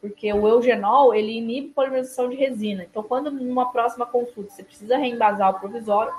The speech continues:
ele fica amolecido, fica borrachu-, é, borrachado ali. Você não consegue reembasar. Então, eu particularmente gosto do OSE, aliás, do óxido de zinco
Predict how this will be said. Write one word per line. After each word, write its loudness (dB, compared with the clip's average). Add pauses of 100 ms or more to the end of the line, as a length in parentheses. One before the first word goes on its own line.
ele -10
fica -8
amolecido, -2
fica -20
borrachu-, -8
é, -12 (160)
borrachado 0
ali. -8 (240)
Você -14
não -6
consegue -4
reembasar. 0 (340)
Então, 0
eu 4 (280)
particularmente 2
gosto 0
do 2
OSE, 4 (340)
aliás, -4
do 2
óxido 2
de -4
zinco -6